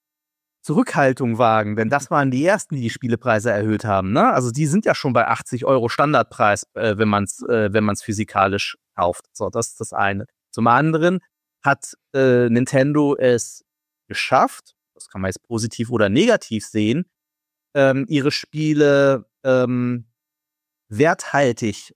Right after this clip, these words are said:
äh, zu bewahren. Das heißt, die sind in der Lage, ein Zelda eben immer noch für siebzig Euro zu verkaufen. Die haben einen Mario Kart acht über ein Jahrzehnt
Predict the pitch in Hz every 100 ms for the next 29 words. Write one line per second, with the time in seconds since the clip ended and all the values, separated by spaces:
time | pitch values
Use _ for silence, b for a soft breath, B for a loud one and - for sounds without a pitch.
0 | - 123 117 - 147 127 120 160 185 107
1 | 90 92 - 101 113 - - 104 120 143
2 | - 135 127 113 104 110 127 156 - 127
3 | 110 110 113 139 151 170 196 - _ _
4 | _ _ 143 139 147 _ _ - 262 123
5 | 95 120 107 - 107 101 98 98 - 104
6 | - 90 - 90 113 107 117 131 127 120
7 | 113 139 143 143 - 135 135 147 170 -
8 | 165 143 143 143 143 135 131 - - 247
9 | 233 110